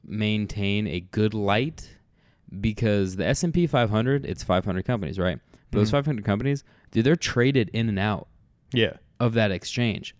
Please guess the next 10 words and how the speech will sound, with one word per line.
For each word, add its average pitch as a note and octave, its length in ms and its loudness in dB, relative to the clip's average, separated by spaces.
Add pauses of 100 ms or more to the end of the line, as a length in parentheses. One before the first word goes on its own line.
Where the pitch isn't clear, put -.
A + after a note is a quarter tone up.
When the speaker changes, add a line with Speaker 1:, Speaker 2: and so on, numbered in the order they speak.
(680)
Speaker 1:
or A#2+ 140 4
of G#2 120 2
that G2+ 280 0 (460)
collection G#2 480 -2
inde-, G2+ 300 -2
you G#2 140 0
know, - 60 -6
index. G#2 480 -2 (140)
Speaker 2:
Mm-hmm. B2 180 0
Speaker 1:
So A2 340 4